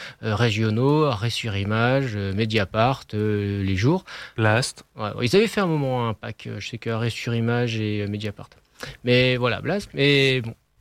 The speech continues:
Speaker 1: Et, euh, ça fait
Speaker 2: Ça
Speaker 1: un
Speaker 2: fait
Speaker 1: budget
Speaker 2: un,
Speaker 1: pas
Speaker 2: ça fait un
Speaker 1: extensible.
Speaker 2: certain budget.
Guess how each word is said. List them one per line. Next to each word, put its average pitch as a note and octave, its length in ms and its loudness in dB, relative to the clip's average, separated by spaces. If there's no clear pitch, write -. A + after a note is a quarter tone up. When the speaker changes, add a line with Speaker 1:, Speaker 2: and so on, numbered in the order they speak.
Speaker 1:
Et, A#2+ 100 -16
euh, A2 1120 -8
ça - 180 -12
fait - 100 -12
Speaker 2:
Ça C#3+ 220 4
Speaker 1:
un A2 40 4
Speaker 2:
fait A2+ 140 2
Speaker 1:
budget C#3 220 4
Speaker 2:
un, - 20 -
Speaker 1:
pas A#2 60 -2
Speaker 2:
ça C#3+ 60 2
fait D3 40 4
un C#3+ 340 2
Speaker 1:
extensible. F#3 60 2
Speaker 2:
certain F#3 300 0
budget. E3+ 320 2